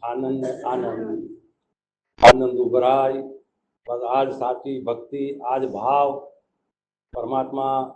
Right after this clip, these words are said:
સદગુરુ આપણને નિત્ય આપે. આનંદ તો જેટલો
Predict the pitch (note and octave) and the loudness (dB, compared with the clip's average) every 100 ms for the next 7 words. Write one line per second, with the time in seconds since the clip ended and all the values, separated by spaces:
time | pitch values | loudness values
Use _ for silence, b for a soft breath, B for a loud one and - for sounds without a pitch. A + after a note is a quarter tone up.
0 | - B2 C#3 C#3+ C#3+ C3+ B2 B2 B2 A#2 | -12 -8 -4 0 0 0 -2 -6 -8 -2
1 | B2+ C3 D#3 C3+ B2+ C3 C#3 C#3 C#3 - | -2 -2 -4 -2 0 0 0 0 -4 -10
2 | - _ _ _ _ _ _ _ _ _ | -20 _ _ _ _ _ _ _ _ _
3 | _ _ _ _ _ _ _ _ _ G2+ | _ _ _ _ _ _ _ _ _ -8
4 | C3+ C3 C3+ A#2+ C3 B2+ C3+ C3 B2+ - | -4 -4 -2 -2 -4 -2 -2 0 -2 -8